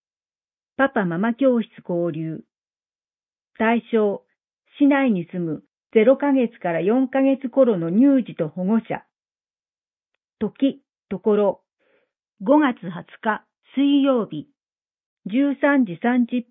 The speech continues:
分から十五時。子ども家庭センター。定員、二十組程度。申し込み不要。もぐもぐサロン。対象、市内に住む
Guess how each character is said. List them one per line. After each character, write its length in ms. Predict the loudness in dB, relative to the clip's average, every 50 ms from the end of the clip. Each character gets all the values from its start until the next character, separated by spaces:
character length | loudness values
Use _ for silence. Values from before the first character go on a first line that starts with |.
| _
分 200 | -8 -6 -6 -6
か 120 | -6 -6 -6
ら 160 | -6 -6 -6
十 260 | -4 -2 -2 0 0
五 160 | 0 -2 -2
時。 260 | -2 -4 -8 -10 -12 -16 _ _ _ _ _ _ _ _ _ _
子 120 | -6 -2 2
ど 120 | 2 4
も 140 | 4 4 4
家 160 | 2 -2 -2 2
庭 260 | 4 6 6 4 4 2
セ 140 | 2 2
ン 100 | 2 0
タ 340 | -2 -4 -6 -8 -8 -10 -14 _ _ _ _ _ _ _ _ _ _ _ _ _ _ _ _ _ _ _ _ _ _ 2
ー。 20 |
定 300 | 6 8 8 8 8 6
員、 340 | 6 4 2 2 0 -2 -6 _ _ _ _ _ _ _ _ _ -6
二 120 | -6 -4
十 180 | -2 -2 -4 -4 -4 _
組 240 | 2 2 2 2 4
程 280 | 4 4 4 4 2
度。 260 | 0 -2 -4 -6 -8 _ _ _ _ _ _ _ _ _ _ _ -2
申 240 | 0 0 2 0 -2
し 100 | -4 -4
込 120 | -2 0 0
み 160 | 0 0 -2
不 160 | -4 -4 -2
要。 400 | 0 2 2 2 0 -2 -4 _ _ _ _ _ _ _ _ _ _ _ _ _ _ _ _ _ _ _ _ _ _ _ _ _ _ _ _ _ _ _ _ _ _ _ _ _
も 200 | -2 0 2 4
ぐ 80 | 4 4
も 200 | 4 4 4 4
ぐ 100 | 2 2
サ 180 | 2 0 0 2
ロ 140 | 0 0
ン。 100 | -2 -6 -8 _ _ _ _ _ _ _ _ _ _ _ _ _ _ _ _ _ -4
対 280 | -2 0 0 -2 -2 -2 -2
象、 320 | -2 0 0 -2 -4 -8 _ _ _ _ _ _ _ _ _ -4 2
市 80 | 4 4
内 240 | 4 4 2 2 0
に 160 | 0 -2 -4 -6
住 120 | -6 -4
む 220 | -4 -6 -8 -10